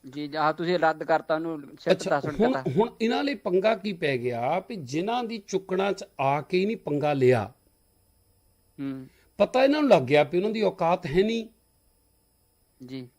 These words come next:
Speaker 2: ਵੱਡੇ ਗੁਰਦੁਆਰੇ 'ਚ ਤਾਂ ਬਿਠਾਉਣਾ ਨਹੀਂ ਉਹਨੂੰ, ਉਹ ਆਪ ਕਿਸੇ ਗੁਰਦੁਆਰੇ 'ਚ ਨਹੀਂ ਬੈਠੇ ਵਿਚਾਰੇ।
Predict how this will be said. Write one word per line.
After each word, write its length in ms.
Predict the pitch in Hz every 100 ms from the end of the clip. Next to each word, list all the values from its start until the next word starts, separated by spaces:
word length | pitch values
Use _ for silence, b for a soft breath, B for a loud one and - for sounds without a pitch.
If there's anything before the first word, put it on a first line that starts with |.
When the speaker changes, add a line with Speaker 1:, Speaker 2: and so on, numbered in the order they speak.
| 127
Speaker 2:
ਵੱਡੇ 240 | 127 139
ਗੁਰਦੁਆਰੇ 400 | 190 190 180 220
'ਚ 40 | 214
ਤਾਂ 80 | 220
ਬਿਠਾਉਣਾ 420 | 180 - 202 240
ਨਹੀਂ 140 | 247
ਉਹਨੂੰ, 200 | 254 269
ਉਹ 60 | 262
ਆਪ 200 | 214 -
ਕਿਸੇ 240 | 240 214
ਗੁਰਦੁਆਰੇ 340 | 247 208 254 208
'ਚ 80 |
ਨਹੀਂ 120 | 233 240
ਬੈਠੇ 260 | 233 240
ਵਿਚਾਰੇ। 340 | 226 226 220